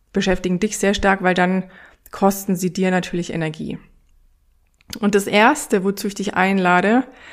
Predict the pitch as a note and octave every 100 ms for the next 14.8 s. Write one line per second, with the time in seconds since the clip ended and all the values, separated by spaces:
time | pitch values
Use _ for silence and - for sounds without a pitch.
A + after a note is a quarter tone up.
0 | - - - - G3+ G3 G3 - - G3+
1 | G3 G3 G#3+ - A3+ - G3 F#3+ F#3+ F3+
2 | F#3+ G#3 F#3 F#3 G3 G3 G3 - F#3 F3
3 | F#3 F#3+ F#3 F3+ F3+ - E3 E3+ F3+ E3
4 | F3+ A3 - - _ _ _ - F3 E3+
5 | F3 E3+ F3 F3 E3+ - - F#3+ G3+ G3
6 | - F3+ F3+ - E3 - G3+ G3 - -
7 | F3 F3 - F3 E3+ F#3 F#3+ F3+ D#3+ D#3
8 | F#3+ F#3 F#3+ - - - F3+ - F3+ F3+
9 | F#3+ G3 - - _ _ - - - -
10 | - - F#3+ - G#3 G3+ G#3 G3+ A#3 A#3+
11 | A#3+ - - G#3+ F3+ - D#3 D3+ - -
12 | - - - _ _ _ _ - - F#3+
13 | G3 G3 A3 A3 - G#3 G#3+ A3+ G#3 G#3+
14 | G#3 G#3+ G#3 - G#3+ G3 G#3+